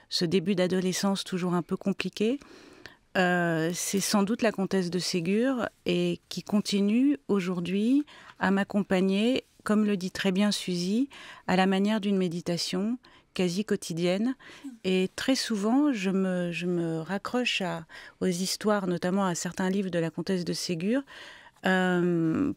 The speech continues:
pour me faire du bien, comme, euh, comme, euh, d'aucuns pourraient prendre un anxiolytique. Eh bien, moi, je relis certains textes de la comtesse de Ségur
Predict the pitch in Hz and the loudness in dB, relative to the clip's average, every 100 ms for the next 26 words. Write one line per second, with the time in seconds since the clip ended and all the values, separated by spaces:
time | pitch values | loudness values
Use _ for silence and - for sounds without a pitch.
0 | _ _ - 196 196 - 240 226 202 175 | _ _ -2 2 2 2 2 2 0 2
1 | 185 226 262 - 196 190 185 185 180 - | 2 2 0 2 0 2 2 0 -2 -8
2 | - - - - 185 180 185 170 175 165 | -18 -20 -20 -2 2 4 2 2 2 0
3 | 175 202 196 180 170 - 202 175 170 165 | 0 0 0 2 0 2 0 2 2 2
4 | 165 - 190 170 160 - 233 - - - | 0 0 0 -2 -6 -2 -2 -2 -6 -6
5 | - 185 165 175 180 180 180 180 196 202 | -6 -2 -2 0 2 2 2 2 2 0
6 | 170 160 165 165 185 - 185 - 180 170 | -2 -2 0 -2 -2 -2 -4 -4 -4 0
7 | 190 - - 175 160 175 170 - 165 190 | -2 -2 -6 -4 -2 0 -2 -4 -2 -2
8 | 170 175 - 160 220 | 0 -2 -2 0 0